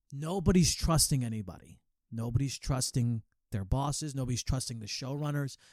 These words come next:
Nobody's trusting their agents. Nobody's trusting the negoti-, it's just, there's just this aura, there's this energy of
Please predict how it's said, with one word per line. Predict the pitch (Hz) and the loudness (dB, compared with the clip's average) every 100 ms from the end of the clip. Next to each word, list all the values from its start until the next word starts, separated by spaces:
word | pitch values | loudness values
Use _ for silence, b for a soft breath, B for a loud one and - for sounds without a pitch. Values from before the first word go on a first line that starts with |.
| b | b
Nobody's | 143 139 135 127 | -4 4 4 4
trusting | - 117 - 107 | 0 -4 -2 -4
their | 101 113 | -4 0
agents. | 160 160 170 165 - B B - | 0 2 0 0 -4 B B -2
Nobody's | 143 160 160 - | 4 8 6 6
trusting | 139 123 123 | 4 2 -2
the | 107 | -4
negoti-, | 113 143 170 - - | -4 -2 -2 -4 -8
it's | 165 - | -8 -6
just, | 214 202 - | -4 -6 -6
there's | 165 - | -6 -6
just | 180 - | -8 -6
this | 165 - _ | -8 -10 _
aura, | 160 170 170 170 170 147 | -4 -2 0 -2 -4 -4
there's | 143 | -4
this | - 127 - 143 | -2 -4 -6 -2
energy | 156 147 113 113 101 | 0 2 0 -8 -12
of | 98 | -14